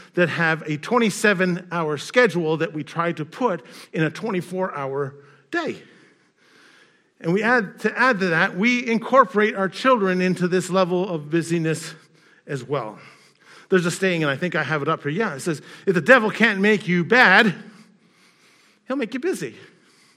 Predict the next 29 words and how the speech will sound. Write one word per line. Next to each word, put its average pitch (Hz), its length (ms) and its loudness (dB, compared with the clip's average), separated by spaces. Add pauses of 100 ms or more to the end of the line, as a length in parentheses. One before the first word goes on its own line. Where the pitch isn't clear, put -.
(760)
And 190 100 -4
so 202 60 -4
what 233 140 4
happens 247 380 6
is 202 180 2
we 214 200 0
are 185 260 2
distracted. 156 800 -8
And 160 100 -2
I 180 80 0
have 214 280 -4
this 202 140 2
theory. 185 240 2
I 185 60 0
don't 214 180 -2
know 208 200 0
if 180 120 -4
I 170 100 -2
can 165 220 -10
prove 240 220 -6
it. - 120 -10 (1160)
But 196 120 2
I 196 60 6
believe 220 320 4
that 214 140 2
it 208 80 8
is 175 140 2
true. - 400 0 (1600)
That 196 260 2